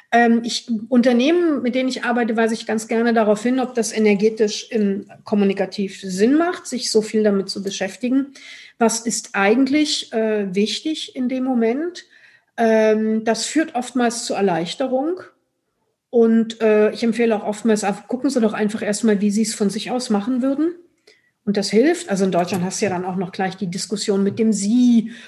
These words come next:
äh, und dem Du. Und dann hast du das Du und Frau Müller. Und da gibt's ja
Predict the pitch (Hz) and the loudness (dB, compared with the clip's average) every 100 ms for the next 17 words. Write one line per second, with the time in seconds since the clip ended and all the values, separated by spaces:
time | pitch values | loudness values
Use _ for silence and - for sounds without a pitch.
0 | - 208 208 226 220 247 220 254 277 262 | -10 -6 -4 -2 -2 0 0 2 4 4
1 | 240 220 220 226 220 226 240 220 202 269 | 4 2 2 2 0 -2 -4 -4 2 4
2 | 269 226 233 - 220 233 277 302 262 240 | 4 2 -4 0 2 4 4 4 4 2
3 | 208 208 208 220 233 226 | 0 -2 -4 -4 -4 -2